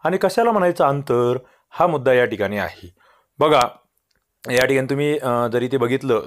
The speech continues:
तर ए आणि बी अशी दोन ठिकाणं इथे दिलेली आहे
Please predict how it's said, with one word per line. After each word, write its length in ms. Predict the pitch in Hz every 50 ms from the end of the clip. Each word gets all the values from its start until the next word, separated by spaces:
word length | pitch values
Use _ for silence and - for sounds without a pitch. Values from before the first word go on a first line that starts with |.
| - -
तर 260 | 120 113 120 123 123
ए 380 | 127 123 110 110 120 131 135 139 - _ _ _ - _ _ _ _ _ _ _ _ _ _ -
आणि 180 | 120 117 123 117
बी 300 | 101 107 123 131 110 90 - _ _ _ _ _ _ _ _ _ _ _ _ _ -
अशी 180 | 117 - 139
दोन 260 | 120 113 123 135 143 139
ठिकाणं 460 | - - 104 - 120 117 127 135 131 - -
इथे 240 | 110 110 101 120 113
दिलेली 300 | 107 117 110 117 120 123
आहे 220 | 117 113 123 143